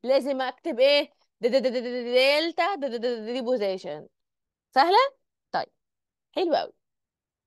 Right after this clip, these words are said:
جميل. طب يا دكتور، دكتور،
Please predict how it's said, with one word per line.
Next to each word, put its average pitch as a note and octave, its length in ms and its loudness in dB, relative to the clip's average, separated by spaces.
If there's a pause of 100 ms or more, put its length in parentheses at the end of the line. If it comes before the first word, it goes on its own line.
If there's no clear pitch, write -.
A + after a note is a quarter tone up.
(500)
جميل. G3+ 300 -4 (840)
طب D4 120 4
يا D#4+ 200 6
دكتور، D4+ 320 4
دكتور، E4 480 4